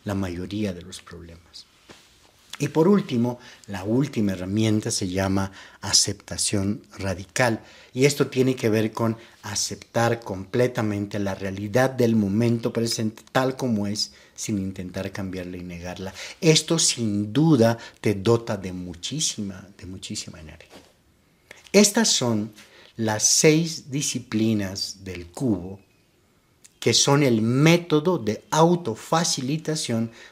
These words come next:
del desarrollo personal, pensado específicamente para facilitadores integrales. Y cada una de estas herramientas tiene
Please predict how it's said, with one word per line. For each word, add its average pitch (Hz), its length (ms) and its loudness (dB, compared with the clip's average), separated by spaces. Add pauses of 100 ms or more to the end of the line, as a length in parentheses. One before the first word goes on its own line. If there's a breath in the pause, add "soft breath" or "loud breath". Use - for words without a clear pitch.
del 110 240 0
desarrollo 101 640 -4
personal, 110 520 -4 (300 loud breath)
pensado 147 600 4
específicamente 107 1300 -4
para 98 280 -12
facilitadores 90 920 -10
integrales. 78 680 -16 (420 loud breath)
Y 156 100 0
cada 214 300 6
una 156 300 6
de 117 160 2
estas 131 320 0
herramientas 110 840 2 (840 loud breath)
tiene 160 640 6